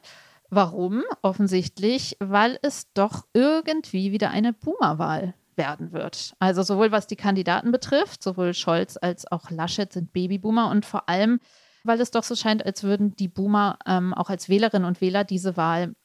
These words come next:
mitentscheiden, als würde es vermutlich keinen, doch keinen Generationswechsel geben in der Kanzlerschaft. Und natürlich ist auch die Kritik an den Kandidaten, vor allem den zwei Boomer-Kandidaten, eben auch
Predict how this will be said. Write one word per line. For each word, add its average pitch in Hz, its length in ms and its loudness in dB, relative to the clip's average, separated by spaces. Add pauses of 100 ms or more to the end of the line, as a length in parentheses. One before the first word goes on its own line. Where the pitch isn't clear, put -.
(260)
mitentscheiden, 214 760 4
als 185 280 0
würde 185 220 4
es - 380 -2
vermutlich 214 800 2
keinen, 208 520 0
doch - 280 -4
keinen 208 380 0
Generationswechsel 202 1500 -2 (160)
geben 240 300 0
in 220 100 0
der 226 120 0
Kanzlerschaft. 247 760 0 (600)
Und 254 180 6
natürlich 240 420 2
ist - 160 -6
auch 202 200 4
die - 160 -8
Kritik - 600 -4
an 208 100 4
den 208 180 2
Kandidaten, 208 1120 0 (140)
vor - 160 -8
allem 190 160 0
den 196 160 0
zwei 196 260 0
Boomer-Kandidaten, 220 1040 0
eben 190 260 -2
auch - 320 -4